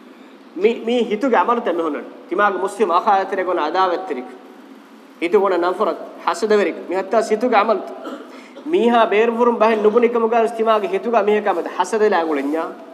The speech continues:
අදාවත්තරිකම ඔජ්ජම හිතුගේ අමලෙන් එයි. එයි අමලෙක්කම ගා ලියුපේ නුබාකම එක්කම.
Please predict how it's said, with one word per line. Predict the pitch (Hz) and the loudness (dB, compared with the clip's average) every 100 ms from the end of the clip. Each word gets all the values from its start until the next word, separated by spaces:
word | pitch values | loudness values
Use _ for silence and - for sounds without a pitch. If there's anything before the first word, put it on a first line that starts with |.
| - - - - | -20 -20 -20 -8
අදාවත්තරිකම | 120 156 220 233 220 185 170 151 | -4 4 4 4 2 -2 -2 -2
ඔජ්ජම | 160 185 180 | -2 -2 -2
හිතුගේ | 185 220 214 | 0 4 4
අමලෙන් | 214 247 214 | 4 2 2
එයි. | 160 160 185 202 - - - - - | 0 2 2 0 -10 -18 -20 -16 -2
එයි | 202 220 | 0 2
අමලෙක්කම | 165 202 220 214 208 | 2 2 0 0 0
ගා | 196 190 | 2 2
ලියුපේ | 226 226 190 | 2 0 -2
නුබාකම | 180 185 175 170 | 0 -2 -2 -4
එක්කම. | 156 156 | -4 -6